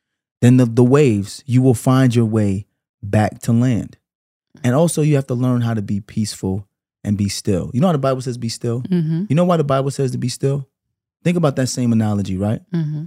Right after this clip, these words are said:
Speaker 1: Be still, let the universe take control, right? Let Jesus take the wheel. If you're out in the ocean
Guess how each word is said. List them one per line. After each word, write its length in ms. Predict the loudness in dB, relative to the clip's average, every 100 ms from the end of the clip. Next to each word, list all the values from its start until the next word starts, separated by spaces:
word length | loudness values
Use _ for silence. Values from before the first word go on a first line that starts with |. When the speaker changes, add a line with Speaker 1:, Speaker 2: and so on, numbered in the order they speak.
| -4
Speaker 1:
Be 140 | 0 0
still, 460 | 0 0 0 -2 -4
let 180 | -4
the 60 | -2
universe 420 | 0 0 0 -4
take 180 | -4 -6
control, 400 | -6 -4 -4 -4
right? 240 | -4 -6 -2
Let 180 | 0 0
Jesus 340 | 0 0 -2
take 220 | -6 -6
the 80 | -6
wheel. 320 | -4 -4 -4 -10 _ _
If 140 | 0
you're 140 | 2 2
out 120 | 0
in 40 | 0
the 120 | 0
ocean 420 | 0 -2 -6 -8